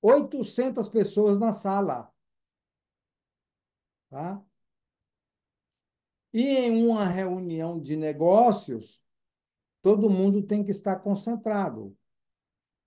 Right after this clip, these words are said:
tá? Todo mundo entendeu até agora? Só levanta a mãozinha assim pra mim, só balança a mão assim pra mim saber se vocês estão entendendo, tá?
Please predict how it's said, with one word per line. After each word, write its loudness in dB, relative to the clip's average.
tá? -14
Todo 6
mundo 8
entendeu 4
até 0
agora? 6
Só -2
levanta 0
a -2
mãozinha -4
assim -8
pra -6
mim, -8
só -2
balança 0
a 0
mão -4
assim -4
pra -4
mim 0
saber -2
se -8
vocês -8
estão -6
entendendo, -4
tá? -6